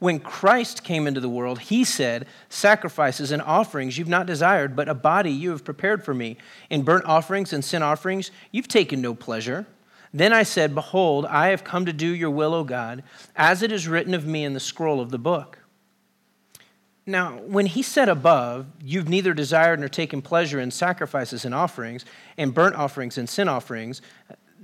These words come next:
these are offered according to the law," then he added, "Behold, I have come to do your will." He does away with the first in order to establish the second.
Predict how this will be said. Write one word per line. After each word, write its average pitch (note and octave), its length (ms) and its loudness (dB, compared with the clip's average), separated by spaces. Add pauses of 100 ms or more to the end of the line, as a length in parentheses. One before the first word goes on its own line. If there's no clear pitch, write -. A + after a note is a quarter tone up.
(100)
these F3+ 280 -2
are D#3+ 100 4
offered D3+ 260 2
according D3+ 380 -4
to B2 80 -6
the A#2 100 -8
law," B2 440 0 (480)
then E3+ 220 2
he G#3+ 160 2
added, D3 260 0
"Behold, D#3 600 2
I D#3+ 160 2
have F3+ 140 0
come D#3+ 200 -4
to D3 80 -6
do C#3+ 120 -4
your D#3 260 -2
will." C#3+ 420 -4 (920)
He F3+ 140 -6
does G#3 340 0
away F3+ 300 2
with E3 200 -2
the C3+ 100 -4
first - 760 -2 (380)
in D#3 220 -4
order F#3+ 400 4
to D3+ 220 -4
establish D#3+ 840 -2
the C3+ 100 -8
second. F#3 580 -6